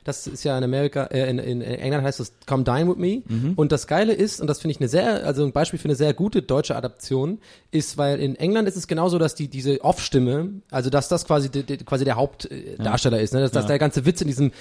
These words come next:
Speaker 1: dass der sehr, ähm, schlagfertig so ein bisschen das
Speaker 2: Ja,
Speaker 1: Ganze
Speaker 2: ja.
Speaker 1: kommentiert und so. Und das muss ich echt sagen, das ist in Deutschland sehr gut gemacht. Diese Stimme ist sehr gut und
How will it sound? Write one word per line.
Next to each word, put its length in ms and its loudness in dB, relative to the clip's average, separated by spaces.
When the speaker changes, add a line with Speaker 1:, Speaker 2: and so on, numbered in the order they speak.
Speaker 1:
dass 140 -2
der 180 4
sehr, 280 4
ähm, 280 2
schlagfertig 560 2
so 80 0
ein 40 2
bisschen 180 -2
das 80 2
Speaker 2:
Ja, 60 -6
Speaker 1:
Ganze 180 0
Speaker 2:
ja. 20 -12
Speaker 1:
kommentiert 340 2
und 100 0
so. 120 4
Und 120 0
das 180 4
muss 140 2
ich 100 -2
echt 120 -2
sagen, 180 2
das 80 -2
ist 60 -8
in 60 -2
Deutschland 280 2
sehr 140 2
gut 140 0
gemacht. 300 -4
Diese 160 -6
Stimme 280 2
ist 120 -2
sehr 120 4
gut 240 2
und 160 -2